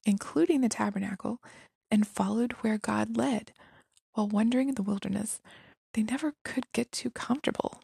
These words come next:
or rooted in one place because they knew God could move them at any moment. They had to be ready. That's the same for us. Whenever God leads, wherever God leads, we must be ready to follow.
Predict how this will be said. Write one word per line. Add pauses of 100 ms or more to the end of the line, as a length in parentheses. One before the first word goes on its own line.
(120)
or
rooted
in
one
place
because
they
knew (560)
God
could
move
them
at
any
moment. (920)
They
had
to
be
ready. (920)
That's
the
same
for
us. (560)
Whenever
God
leads, (240)
wherever
God (100)
leads, (380)
we
must
be
ready
to
follow.